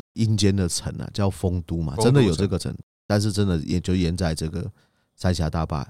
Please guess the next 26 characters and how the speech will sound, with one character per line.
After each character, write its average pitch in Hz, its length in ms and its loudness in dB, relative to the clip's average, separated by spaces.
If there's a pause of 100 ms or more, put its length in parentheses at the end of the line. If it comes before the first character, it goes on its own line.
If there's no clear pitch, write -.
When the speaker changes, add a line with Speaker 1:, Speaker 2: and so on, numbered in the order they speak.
(160)
Speaker 2:
没 117 100 -2
错， 123 180 0
它 156 120 0
整 - 200 -4
个 95 80 -4
城， 104 200 -6
Speaker 1:
啊。 - 20 -12
Speaker 2:
因 160 80 -8
为 175 60 -10
规 165 160 -6
模 160 120 -4
太 147 200 -2
大 113 320 -4
了 90 100 -6
啦。 71 220 -10
Speaker 1:
对， 95 100 4
它 107 140 4
建 107 200 -2
不 95 80 -4
起 - 180 -4
来。 - 200 -12
Speaker 2:
无 113 160 -6
法， 85 280 -4
无 90 140 -10
法。 92 120 -12
Speaker 1:
对， 82 100 0